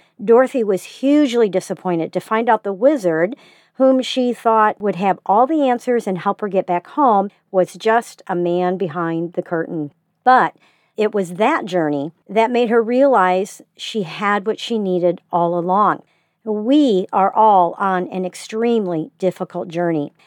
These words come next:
and many of us struggle with wanting answers. We want to know, if God is so good, why does he allow so much suffering and evil in this world? But maybe that isn't what we really need, the answers to all these difficult questions,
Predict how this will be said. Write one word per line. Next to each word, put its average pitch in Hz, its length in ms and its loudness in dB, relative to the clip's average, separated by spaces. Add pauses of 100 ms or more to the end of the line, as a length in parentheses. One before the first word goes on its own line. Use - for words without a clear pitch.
(240)
and 202 300 -2
many 226 460 2
of 185 120 2
us 170 160 2
struggle 214 440 0
with 233 180 -2
wanting 214 320 -2
answers. 208 560 -4
We 196 100 2
want 202 300 0
to 254 140 -6
know, 240 540 2 (100)
if 233 280 0
God 233 240 2
is 247 120 -4
so 226 200 0
good, 214 460 2 (220)
why 196 220 0
does 294 180 -4
he 294 100 2
allow 247 300 4
so 240 180 -6
much 226 180 -4
suffering 233 520 -4
and 220 100 -6
evil 247 320 -2
in 196 160 -2
this 175 180 -8
world? 170 340 0 (440)
But 214 320 2
maybe 247 440 2
that 277 300 0
isn't 247 480 0
what 214 280 -2
we 214 180 -2
really 214 580 0
need, 208 520 0
the 175 200 -4
answers 208 600 -4
to - 180 -10
all 196 220 2
these 214 280 -4
difficult 180 460 -4
questions, 196 720 -4